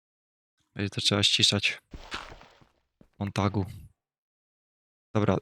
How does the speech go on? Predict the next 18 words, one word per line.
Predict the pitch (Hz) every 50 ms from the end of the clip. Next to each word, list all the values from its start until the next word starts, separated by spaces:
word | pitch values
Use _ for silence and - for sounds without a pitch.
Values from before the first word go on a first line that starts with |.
| - -
jeden | 180 160 147 147 143 143 135 120
dirt | - 127 135 - 131 - - 247 247 - _ _ _ _ _ _
sobie | - - 117 113
postawimy | - - 107 - - 107 101 107 107 107 107 101
tutaj. | - - 98 - - 92 101 120 131 131 - - - _ - - - - - - - _ _ _ _ _ _ _ - - _ _ _ _ - - - - - - _ _
Oficjalnie, | - - - 107 - - - 98 98 98 104 113 127 131 -
a | - 107
resztę | 104 120 127 - - - 110
dirtów | 104 107 104 - - - 117 135 139 -
zaraz | - - 104 101 101 -
będziemy | - - 107 101 101 101
robić. | 101 98 98 101 117 135 131 - - _ - - - _ _ _ _ _ _ _ _ _ _ _ _ _ _ _ _ _ _ _ _
Potrzebujemy | - 107 - - - 117 117 123 123 123 120 - -
stone | - - - - 139 143 147 - - _
kruka. | - - 127 120 - - 95 95 95 - -
Robi | 117 110 110 107 104
się | - 120
tak. | - 101 101 113 - - - -